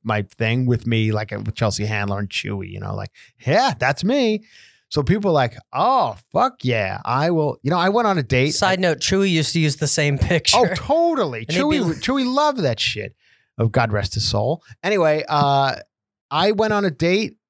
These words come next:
Speaker 1: with Taylor Dayne. One, you know who Taylor Dayne is? Find some
Speaker 2: I'm
Speaker 1: Taylor
Speaker 2: gonna
Speaker 1: Dayne.
Speaker 2: look her up.
Speaker 1: Play some Taylor Dayne music right now.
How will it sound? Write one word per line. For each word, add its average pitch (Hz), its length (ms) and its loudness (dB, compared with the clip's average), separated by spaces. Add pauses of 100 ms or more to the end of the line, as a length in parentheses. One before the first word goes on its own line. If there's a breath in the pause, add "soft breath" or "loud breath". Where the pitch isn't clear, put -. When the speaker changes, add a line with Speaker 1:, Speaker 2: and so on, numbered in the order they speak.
Speaker 1:
with 160 460 0
Taylor 214 400 2
Dayne. 165 680 -2
One, 117 320 0
you 139 100 0
know 165 80 2
who 180 80 2
Taylor 202 280 2
Dayne 190 280 0
is? 294 280 -2
Find 156 340 0
some 170 140 -4
Speaker 2:
I'm - 60 -6
Speaker 1:
Taylor 185 200 2
Speaker 2:
gonna 160 120 2
Speaker 1:
Dayne. 170 60 2
Speaker 2:
look 160 100 -2
her 156 160 -2
up. 220 140 2
Speaker 1:
Play 202 180 2
some 214 140 -8
Taylor 208 280 2
Dayne 175 240 0
music 139 240 0
right 135 200 2
now. 123 200 2